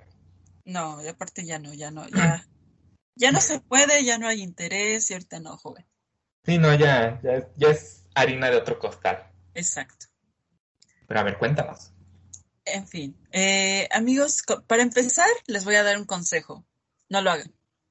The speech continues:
Speaker 1: No lo hagan.
Speaker 2: <laughs>
Speaker 1: Nada de lo que vamos a decir, lo hagan. No, por favor.
Speaker 2: Parece buena idea, parece bonito.
Speaker 1: Ajá.
Speaker 2: Parece
Speaker 1: Pero
Speaker 2: una buena experiencia.
Speaker 1: pero no, no lo hagan. ¿Pa' qué?
Speaker 2: <laughs> A ver,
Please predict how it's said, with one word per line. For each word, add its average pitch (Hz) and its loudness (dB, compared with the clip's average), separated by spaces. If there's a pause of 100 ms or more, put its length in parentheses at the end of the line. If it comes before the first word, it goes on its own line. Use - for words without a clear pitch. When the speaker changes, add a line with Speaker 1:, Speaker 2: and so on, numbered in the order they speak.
(380)
Speaker 1:
No - 6
lo 233 10
hagan. 196 4
Speaker 2:
<laughs> - -20
Speaker 1:
Nada 208 6
de 233 4
lo 202 -4
que 180 -4 (180)
vamos 190 -6
a 220 -8
decir, 208 -8
lo 170 -12
hagan. - -16
No, 175 -6
por 175 -14
favor. 170 -10 (640)
Speaker 2:
Parece 190 6
buena 220 6
idea, 202 4 (120)
parece 147 4
bonito. 160 4
Speaker 1:
Ajá. 302 -4 (160)
Speaker 2:
Parece 147 4
Speaker 1:
Pero 160 4
Speaker 2:
una 156 6
buena 160 4
experiencia. 143 2 (1300)
Speaker 1:
pero 254 -4
no, 262 -4
no 302 -4
lo 320 -2
hagan. 180 0
¿Pa' 233 0
qué? 240 4 (600)
Speaker 2:
<laughs> - -18
A - -2
ver, 107 -4